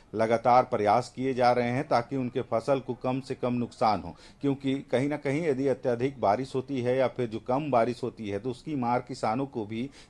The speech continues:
झेलना पड़ता है और कहीं ना कहीं उनके फसल भी बर्बाद होते हैं। ऐसे में देखना होगा कि बारिश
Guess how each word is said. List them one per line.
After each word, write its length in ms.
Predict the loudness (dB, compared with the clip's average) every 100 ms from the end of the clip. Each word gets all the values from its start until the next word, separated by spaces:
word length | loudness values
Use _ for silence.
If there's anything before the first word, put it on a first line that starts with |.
| -14
झेलना 380 | -4 0 2 2
पड़ता 400 | 2 -2 -2 0
है 120 | 2
और 140 | 2 0
कहीं 200 | -4 -4
ना 60 |
कहीं 200 | -4 -4
उनके 280 | -4 -4 -6 -2
फसल 260 | -4 0 -2
भी 120 | 0
बर्बाद 420 | -2 0 2 2
होते 260 | 0 -4 -6
हैं। 180 | -6 -8 -16 -4
ऐसे 260 | -2 0 -4
में 140 | -2
देखना 320 | -2 -2 2
होगा 360 | 2 2 2 0 0
कि 100 | -4
बारिश 480 | 0 4 4 2 -4